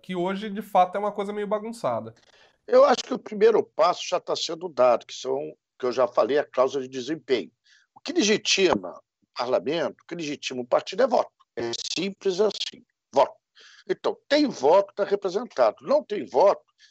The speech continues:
Speaker 2: não tem a representação. Então, você pode pegar até partidos, eu tô dando como exemplo o meu próprio partido, que tem aí uma história, é, goste ou não se goste, tem uma linha de pensamento, é trabalhista, prioridade absoluta à defesa da legislação trabalhista, do trabalhador,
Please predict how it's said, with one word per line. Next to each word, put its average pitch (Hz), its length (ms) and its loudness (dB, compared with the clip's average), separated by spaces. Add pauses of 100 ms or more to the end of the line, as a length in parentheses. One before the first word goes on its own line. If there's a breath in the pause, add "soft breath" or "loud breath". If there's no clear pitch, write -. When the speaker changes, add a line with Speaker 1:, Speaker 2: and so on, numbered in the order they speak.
Speaker 2:
não 175 140 -4
tem 294 340 -4
a 214 60 2
representação. 123 1080 -4 (320 soft breath)
Então, 294 180 0
você 233 160 2
pode 220 220 0
pegar 165 320 2
até 233 180 2
partidos, 226 440 -6
eu 147 120 0 (180)
tô 160 140 -2
dando 143 260 0
como 131 220 -8
exemplo 143 340 -6
o - 20 -10
meu 131 140 0
próprio - 280 0
partido, - 420 -6 (480 soft breath)
que - 100 -6
tem 160 240 0
aí 143 140 6
uma 147 120 0
história, 127 840 2 (300)
é, 110 200 0
goste 147 640 2
ou 143 60 -8
não 123 140 -6
se - 180 -8
goste, 127 640 0
tem 143 100 -2
uma 156 160 0
linha 139 260 -4
de 110 80 -16
pensamento, 127 960 -4 (300 loud breath)
é 113 80 4
trabalhista, 139 720 0
prioridade 135 400 0
absoluta 143 480 -6
à 135 40 -8
defesa 123 460 -6
da 127 40 -4
legislação 120 400 -4
trabalhista, 113 540 -2
do 127 100 -16
trabalhador, 127 800 2